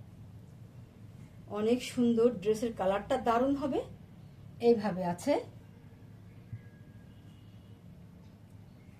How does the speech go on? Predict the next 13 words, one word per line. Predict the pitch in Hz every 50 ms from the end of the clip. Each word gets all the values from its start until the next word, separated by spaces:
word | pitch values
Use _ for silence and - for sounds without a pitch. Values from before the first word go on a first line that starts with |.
| - - - - - - - - - - - - 214
এমন | 208 220 226 240 247 247 247
হবে। | 262 254 285 320 494 - - - - - - - - - - - - - - - - - - - - - - - - - - - - - - - - - - - - - - 185 -
দাম | 220 208 208 226 254 277 277 254
মাত্র | 226 208 196 - - - 214 185
বাইশশো | 175 165 190 185 - - 247 233
টাকা, | 226 226 254 254 - - - - - - - - - - - - - - - - - - - - - - - -
মাত্র | 220 233 247 - - - 277 247 226
বাইশশো | 208 208 214 214 - 262 233 220
টাকা। | 214 214 233 - - - 214 226
এত | 220 - 269 262 -
সুন্দর | - 262 247 240 226 190 175 165
ড্রেস | 185 190 196 202 240 370 - - - - - - - - - - - - - - - - - - - - - - - -
এরকম | 240 247 269 262 294